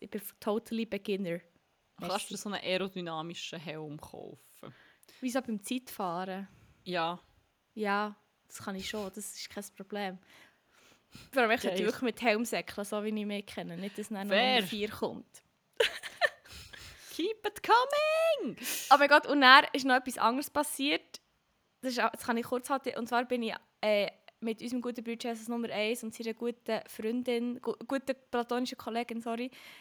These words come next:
Speaker 1: noch zu Mutter
Speaker 2: <laughs>
Speaker 1: gsi, weil unsere gute Ex-Mitbewohnerin Win Liesel, shoutout an Win Liesel, win Punkt Liesel auf Instagram, äh, sie ist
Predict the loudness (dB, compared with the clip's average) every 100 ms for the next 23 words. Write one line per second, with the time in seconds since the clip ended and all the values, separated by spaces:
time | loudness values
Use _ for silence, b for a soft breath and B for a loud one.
0 | B 2 6 8 10 10 10 8 6 4
1 | 2 0 B B -2 0 0 -2 -4 -6
2 | -6 0 0 0 -6 -4 -2 0 0 0
3 | 0 0 -2 -2 -6 -6 -6 -6 -8 -4
4 | -4 -2 -2 -2 -2 -2 -4 -8 -8 -8
5 | -8 -4 -6 -4 -10 -8 -10 -8 -8 -8
6 | -6 -6 -4 -4 -6 B B B B 0
7 | 2 4 4 2 0 -4 -2 0 -2 -4